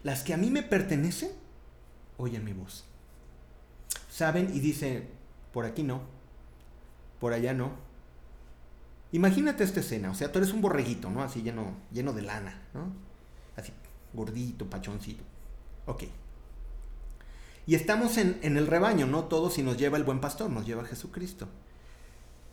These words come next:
Y de repente ve un barranco, ¿no? Y le grita a la ovejita, "¡Ey!", ¿no? O sea, "Vénganse para acá, shu", no sé cómo les hagan, digo, yo no necesito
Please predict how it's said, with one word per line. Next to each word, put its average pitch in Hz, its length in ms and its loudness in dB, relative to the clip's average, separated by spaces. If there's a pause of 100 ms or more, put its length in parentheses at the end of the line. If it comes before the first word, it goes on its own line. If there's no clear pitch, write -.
(140)
Y 180 80 8
de 160 80 8
repente 190 520 6
ve 165 120 8
un 180 140 8
barranco, 185 580 4 (340)
¿no? 160 300 0 (920)
Y 151 120 4
le 165 120 8
grita 175 420 8
a - 20 6
la 156 120 6
ovejita, 156 600 4
"¡Ey!", 226 640 0
¿no? 190 320 0 (600)
O - 40 -2
sea, 190 380 4
"Vénganse 240 320 0
para 214 160 2
acá, - 500 -2
shu", 254 300 0
no 185 100 2
sé - 80 -2
cómo 262 160 -6
les - 160 -2
hagan, 95 260 -6
digo, - 140 -4
yo 113 140 -2
no 120 260 0 (340)
necesito 123 680 -2